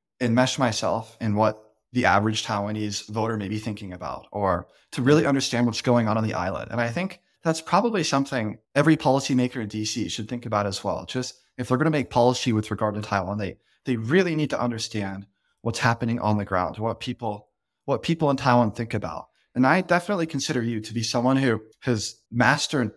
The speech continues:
that approach. And you read your blog, for example, um, you have really detailed analyses of, uh, local politicians and, um, how these elections will play out and what people care about. Do you have any advice for how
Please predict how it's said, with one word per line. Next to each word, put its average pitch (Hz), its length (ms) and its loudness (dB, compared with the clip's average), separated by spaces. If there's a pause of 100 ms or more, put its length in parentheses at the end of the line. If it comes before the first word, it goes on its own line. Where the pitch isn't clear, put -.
that 104 180 4
approach. - 480 -4
And 101 200 -2 (240)
you 120 140 0
read 123 160 6
your 113 100 2
blog, 117 360 8
for 110 140 -4
example, 95 580 -6
um, 107 180 0
you 113 60 0
have 120 280 0
really 143 440 2
detailed 117 560 -2
analyses 101 680 -4
of, 95 140 -12 (560)
uh, 101 180 -6
local 151 280 4
politicians 120 840 2
and, 92 200 -10 (500)
um, 104 160 -10
how 117 120 -2
these 117 180 -2
elections 107 380 0
will 104 80 -4
play 98 200 -2
out 90 120 -4
and 107 80 -8
what 113 140 -2
people 135 220 -2
care 104 200 -2
about. - 280 -4 (240)
Do 160 80 -6
you 175 60 0
have 247 120 2
any 311 180 -2
advice 98 600 0
for 113 460 2 (140)
how 123 540 2